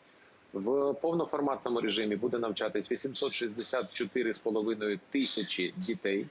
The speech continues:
яких батьки обрали і до-, і повірили школі, і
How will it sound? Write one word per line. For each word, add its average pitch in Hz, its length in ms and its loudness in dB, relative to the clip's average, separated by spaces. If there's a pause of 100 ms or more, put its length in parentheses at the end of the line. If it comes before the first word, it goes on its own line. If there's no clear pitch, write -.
(400)
яких 107 380 0
батьки 120 420 0
обрали 127 540 2
і 127 100 0
до-, 117 200 -2
і 135 160 2
повірили 120 540 2
школі, 143 600 2
і 127 260 2